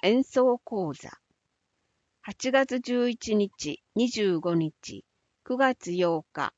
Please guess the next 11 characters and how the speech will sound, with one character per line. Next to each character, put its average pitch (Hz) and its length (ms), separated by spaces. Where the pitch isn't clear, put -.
二 240 140
十 190 300
二 170 180
日、 - 500
い 185 80
ず 247 160
れ 262 120
も 240 180
水 220 360
曜 185 300
日、 113 180